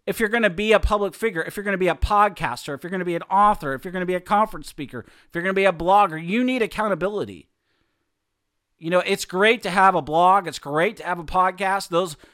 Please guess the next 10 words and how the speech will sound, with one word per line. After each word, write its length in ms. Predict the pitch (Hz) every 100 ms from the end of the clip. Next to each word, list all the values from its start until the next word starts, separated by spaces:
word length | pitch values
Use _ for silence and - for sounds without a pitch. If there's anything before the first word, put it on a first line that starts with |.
| _
can 140 | 202
be 80 | 196
tools. 640 | 175 - 311 330 208 131 -
Those 180 | 214
can 140 | - 240
be 180 | 247 - - _
vessels 720 | 139 - 302 - - 180 131
that 180 | 190 170
God 340 | 190 254 240
uses 1000 | 180 180 294 339 214 147 110 92 - -